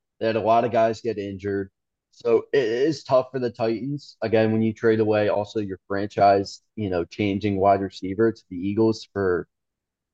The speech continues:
pennies on the dollar, basically, uh, you know, you're gonna have a down year, and that's exactly what the Titans had. I don't know if I completely give it to Vrabel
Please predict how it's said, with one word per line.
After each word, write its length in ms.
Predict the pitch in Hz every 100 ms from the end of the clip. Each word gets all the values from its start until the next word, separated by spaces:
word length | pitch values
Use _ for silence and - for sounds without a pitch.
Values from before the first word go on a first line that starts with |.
| _
pennies 380 | 151 131 127 117
on 120 | 120
the 120 | 113 92
dollar, 480 | 95 98 113 127
basically, 760 | 120 131 131 131 - 139 135 - _ _ _ -
uh, 600 | 113 110 104 95 82 - - _ _ _ -
you 160 | 143
know, 80 | 123
you're 220 | 104 120
gonna 160 | 139 127
have 300 | 117 113 104
a 60 | 95
down 340 | 101 95 95
year, 160 | 95 92
and 80 |
that's 180 | 98 -
exactly 380 | 98 101 98 98
what 100 | 95
the 80 | 98
Titans 420 | 110 101 - -
had. 380 | 120 120 113 104 _ _ _ _ _ _ -
I 80 | 139
don't 160 | 139
know 140 | 147 143
if 100 | 147
I 120 | 131
completely 600 | 139 120 - 147 135 143
give 220 | 110 131
it 140 | 123 -
to 280 | 120 107 85
Vrabel 500 | 98 113 120 147 160